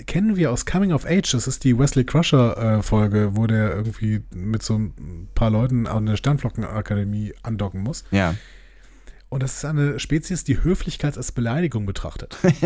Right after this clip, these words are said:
Speaker 2: <laughs> Schwierig.
Speaker 1: Ja.
Speaker 2: Ja.
Speaker 1: Genau. Cordy wird übrigens von Karl Tart gesprochen. Das ist der, der sonst Kayshon spricht.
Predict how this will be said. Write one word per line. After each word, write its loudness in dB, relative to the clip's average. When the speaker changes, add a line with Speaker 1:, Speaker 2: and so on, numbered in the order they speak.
Speaker 2:
<laughs> 0
Schwierig. 0
Speaker 1:
Ja. -8
Speaker 2:
Ja. 0
Speaker 1:
Genau. -6
Cordy 4
wird 0
übrigens 0
von 0
Karl 0
Tart 0
gesprochen. -2
Das 0
ist -4
der, 4
der 4
sonst 2
Kayshon 0
spricht. -4